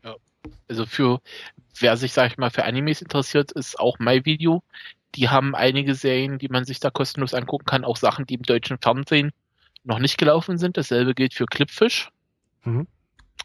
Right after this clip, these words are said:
Speaker 1: Ähm, und was wohl dieses Jahr noch kommen soll, gerüchteweise, äh, ist Crunchyroll. Im
Speaker 2: Mhm.
Speaker 1: Endeffekt auch was wie, ich sag mal, Love Film, äh, Watch Ever und so,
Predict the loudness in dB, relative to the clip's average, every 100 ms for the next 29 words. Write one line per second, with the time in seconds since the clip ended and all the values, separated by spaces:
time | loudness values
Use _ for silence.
0 | -2 0 2 -2 -4 -2 0 -4 -4 0
1 | 0 0 0 0 -2 -6 -6 -2 0 0
2 | 0 -2 -2 0 0 0 -2 -4 -10 0
3 | 4 6 6 4 4 4 4 4 4 2
4 | 2 4 4 4 2 -2 -2 -10 -20 -20
5 | _ 0 2 2 0 -2 2 2 0 -4
6 | 0 2 2 0 -6 _ _ _ _ _
7 | -8 -2 0 0 0 -2 -2 2 2 2
8 | 2 2 2 -8 -12 -10 -8 -8 -6 -6
9 | -6 -6 -2 2 4 4 2 0 0 0
10 | 0 -6 -10 -14 -14 -8 -6 -4 0 0
11 | 0 -4 2 2 0 0 0